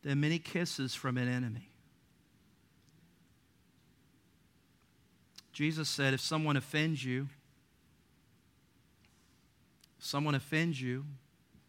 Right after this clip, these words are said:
I don't mean offends you like the crazy way we say, "Oh, that offended me." I mean, somebody does something. It says you're to go to them privately.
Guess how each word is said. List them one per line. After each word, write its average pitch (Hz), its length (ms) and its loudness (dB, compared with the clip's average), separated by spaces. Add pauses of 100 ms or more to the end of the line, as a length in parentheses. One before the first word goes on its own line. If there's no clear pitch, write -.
(1040)
I 143 60 -2
don't 156 120 2
mean 151 160 2
offends 156 640 0
you 135 160 2
like 135 220 -2 (160)
the - 80 -14
crazy 135 480 0
way 131 160 -2
we 127 140 -4
say, 123 220 -8
"Oh, 131 140 -2
that 135 140 -2
offended 156 500 -6
me." - 180 -16 (960)
I - 20 -10
mean, 208 120 -4
somebody 190 520 0 (600)
does 147 180 0
something. 127 560 -6 (4000)
It - 80 -20
says 143 160 0
you're 185 140 8
to 240 60 6
go 175 200 6
to 220 80 8
them 131 220 6
privately. 170 1160 -2